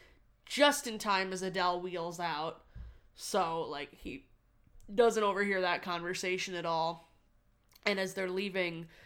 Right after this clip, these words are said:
uh, they're like, "Oh, we can get whatever you want." And she goes, "Well, I want a cheeseburger." Um, <laughs> no, how sweet. And then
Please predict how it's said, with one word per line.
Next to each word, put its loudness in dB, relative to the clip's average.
uh, 2
they're -6
like, -6
"Oh, 6
we 0
can -4
get -2
whatever 2
you 0
want." 0
And -12
she -6
goes, -6
"Well, -6
I 6
want -2
a -6
cheeseburger." -6
Um, 4
<laughs> -12
no, 2
how 2
sweet. -6
And 0
then 0